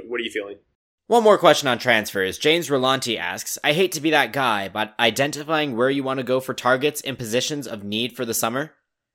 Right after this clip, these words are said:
Speaker 2: Generally, I would say, regardless of who comes in, you want to have two players for each position in this side, and currently we have a strong idea of who will probably still be in the side next season,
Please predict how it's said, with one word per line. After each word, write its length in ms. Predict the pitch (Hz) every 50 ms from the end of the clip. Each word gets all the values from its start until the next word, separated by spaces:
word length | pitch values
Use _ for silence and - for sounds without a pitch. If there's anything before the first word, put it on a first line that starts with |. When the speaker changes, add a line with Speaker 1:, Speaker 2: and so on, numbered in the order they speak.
| _ _ _ _ _ _ _ _ _ _ _ _ _ _ _ _ _ _ _ _ _ _ _ _ _ _ _ _ - 123 -
Speaker 2:
Generally, 880 | - 190 190 190 175 156 143 139 127 120 117 117 113 113 113 104 - -
I 120 | 120 127
would 180 | 123 123 113 107
say, 520 | - - - 113 107 107 104 104 104 104
regardless 580 | 101 - 123 113 - 135 135 135 127 135 127 -
of 100 | 117 -
who 100 | 127 117
comes 320 | - 127 120 107 98 92
in, 340 | 98 98 98 101 107 107 _ _ _ _ _ _ _ _ _ _ _ _ _ _ _ _ _
you 240 | - 120 123 135 143
want 220 | 151 170 180 175
to 60 | 160 135
have 200 | 139 127 113 -
two 200 | - 127 117 104
players 320 | - 113 104 98 98 -
for 100 | - 110
each 280 | 95 104 104 - - -
position 380 | 101 90 95 95 - - 98
in 120 | 92 92 90
this 160 | 92 85 -
side, 500 | - - 95 87 87 87 87 87 82 - _
and 440 | - 95 92 90 90 90 90 87 - - _ _ _ _ -
currently 580 | - 143 143 135 123 104 117 113 110 107 107
we 140 | 101 104 107
have 140 | 101 113 104
a 60 | 107
strong 280 | - - 143 135 123 113
idea 320 | 104 101 92 101 98 95
of 80 | 87 -
who 440 | 92 113 117 110 107 107 107 - - _ _ _ _ _ _ _ _ _ _ _ _ _ _ -
will 300 | 110 107 113 110 107 107
probably 480 | - - 117 120 117 113 104 110 107
still 280 | 104 - - 117 107 104
be 200 | 87 101 98 98
in 100 | 95 95
the 80 | 95 -
side 360 | - - 92 90 95 95 92
next 260 | 92 92 90 - -
season, 520 | - - 101 101 104 98 107 123 127 127